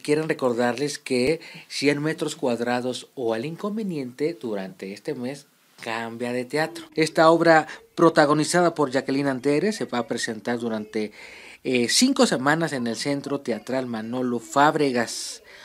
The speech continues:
Un verdadero éxito que ha conseguido esta puesta en escena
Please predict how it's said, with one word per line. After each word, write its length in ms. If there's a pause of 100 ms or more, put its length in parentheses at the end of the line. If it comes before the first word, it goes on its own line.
(140)
Un 160
verdadero 440
éxito 460
que 160
ha 180
conseguido 480
esta 240
puesta 280
en 80
escena 480